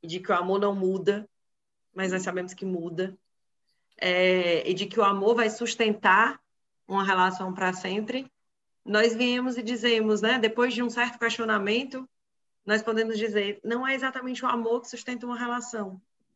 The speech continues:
mas é uma forma de se relacionar que sustenta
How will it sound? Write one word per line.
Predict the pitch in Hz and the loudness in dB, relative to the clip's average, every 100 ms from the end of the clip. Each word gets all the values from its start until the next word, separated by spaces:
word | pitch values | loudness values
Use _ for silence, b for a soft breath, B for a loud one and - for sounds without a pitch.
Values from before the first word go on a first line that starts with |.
| _ _ _ - | _ _ _ -6
mas | 190 185 | -2 0
é | 190 | 0
uma | 190 190 | -2 -4
forma | 196 220 233 | -2 -2 -4
de | 226 | -6
se | 233 | -4
relacionar | 214 208 208 196 196 202 - _ _ _ _ - | -2 -2 -2 -6 -4 -6 -10 _ _ _ _ -16
que | - | -12
sustenta | 208 - 190 190 190 208 | -10 -8 -8 -8 -8 -10